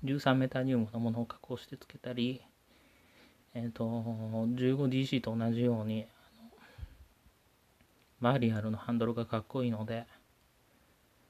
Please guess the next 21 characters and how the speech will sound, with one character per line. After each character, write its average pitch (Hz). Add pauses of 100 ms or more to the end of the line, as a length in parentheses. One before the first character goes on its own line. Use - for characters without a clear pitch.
(360)
バ 120
リ 113
ア 110
の 110
ハ 113
ン 110
ド 117
つ -
け-、 -
ハ -
ン 117
ド 117
ル 113
を 120
つ -
け 110
て -
お 113
り 117
ま 123
す。 -